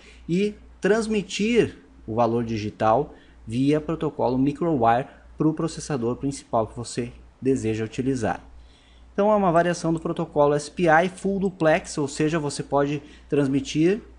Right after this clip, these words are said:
e receber, certo? De forma concomitante. Então ele tem pinos de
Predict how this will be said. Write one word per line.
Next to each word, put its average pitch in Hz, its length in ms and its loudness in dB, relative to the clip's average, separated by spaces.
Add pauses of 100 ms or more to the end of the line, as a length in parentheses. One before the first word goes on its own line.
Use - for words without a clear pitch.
(160)
e 160 80 2
receber, 143 640 2 (500)
certo? 120 520 -4
De 104 140 -8
forma 117 540 -2
concomitante. 127 800 -2 (320)
Então 107 140 -6
ele 110 100 -6
tem 117 340 -4 (300)
pinos 143 500 0
de 113 320 -2